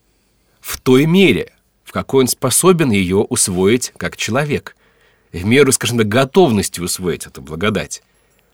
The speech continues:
А это уже вопрос гораздо более сложный, вот, и зависящий от многих факторов. Поэтому священник, объективно имея благодать, не факт, что может все,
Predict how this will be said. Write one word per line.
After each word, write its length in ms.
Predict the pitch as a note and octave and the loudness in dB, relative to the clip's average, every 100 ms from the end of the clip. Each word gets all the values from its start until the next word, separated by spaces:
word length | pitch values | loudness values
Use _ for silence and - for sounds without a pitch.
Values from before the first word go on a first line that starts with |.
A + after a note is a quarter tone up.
| _ _ _ _ _ _ _ | _ _ _ _ _ _ _
А 380 | G2 F2+ E2+ D#2 - _ _ _ _ _ _ | 0 2 2 -2 -8 _ _ _ _ _ _
это 320 | A2 G#2+ C3+ | -6 -2 -2
уже 280 | D3+ A#2 G#2 | -2 -4 -2
вопрос 340 | A2+ A2 G#2 F#2+ | -2 0 -2 0
гораздо 500 | A#2 G2+ - A2 A2+ _ _ | 0 0 0 -2 -4 _ _
более 280 | F#2+ G#2 F#2 | -2 0 2
сложный, 540 | - E3 F#3 F2 - _ _ _ _ | 0 -2 -2 -4 -12 _ _ _ _
вот, 400 | F#2 G2+ D2 - | -8 -6 -6 -6
и 220 | - F#2+ | -4 -2
зависящий 580 | F2+ G2+ F#2+ A2+ A#2+ B2 | 0 0 0 0 0 0
от 100 | A2 | 0
многих 280 | G#2+ F#2+ A2+ | -2 -2 -4
факторов. 540 | C#3 - F#2 - - _ _ _ _ _ | -4 -6 -10 -12 -16 _ _ _ _ _
Поэтому 280 | G2 G2 G#2+ | -6 -4 -4
священник, 480 | - G#2+ - C3+ A2 | -4 -2 -2 -2 -2
объективно 500 | G#2+ G#2+ - A#2 G#2 | -2 -4 -2 0 0
имея 220 | A2 G#2 | 2 0
благодать, 480 | F2+ F#2 G2+ A#2 - | 0 -4 -2 -2 -2
не 80 | A2+ | -4
факт, 460 | - D3+ - - | 0 0 -2 -8
что 380 | - - A#2+ - - | -10 -4 -2 -2 -6
может 440 | A#2 B2+ B2+ A#2+ A#2+ | -4 2 2 2 -2
все, 380 | - - G#2+ | -4 -2 -2